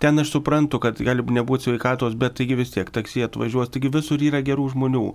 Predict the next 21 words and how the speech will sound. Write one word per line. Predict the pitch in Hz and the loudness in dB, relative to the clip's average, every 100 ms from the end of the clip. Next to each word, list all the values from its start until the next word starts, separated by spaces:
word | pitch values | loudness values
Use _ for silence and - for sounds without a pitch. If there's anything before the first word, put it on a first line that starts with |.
| - - - - - | -8 -18 -20 -16 -4
Visur | 120 165 160 147 | 0 0 0 0
yra | 151 143 | 2 2
gerų | 135 139 147 | 2 2 2
žmonių, | 135 139 147 | 2 2 2
paprašai | 147 131 131 - 143 143 135 - 135 | 0 0 -2 0 2 2 0 -4 0
pavežt | 135 139 131 135 | 2 2 2 2
mylią, | 139 143 | 4 2
pavežt | 143 139 143 135 | 2 2 0 2
dvi. | 175 110 - _ _ _ - _ _ - - | 0 0 -4 _ _ _ -20 _ _ -20 -8
Paprašai | 127 120 135 147 | -2 0 2 2
vienus | 135 135 131 131 | 4 4 2 2
marškinius, | 131 - 139 139 143 | 0 2 2 2 0
atiduos | 135 147 147 143 | -2 0 0 0
ir | 165 | 0
antrus. | 160 113 101 | 0 0 -4
Taigi | 135 143 147 | -2 -2 -2
tikrai | 147 185 170 | -2 0 2
yra | 165 139 | 0 0
tų | 156 139 | 0 0
gerų | 131 151 | 0 2
žmonių | 135 120 120 | 2 2 2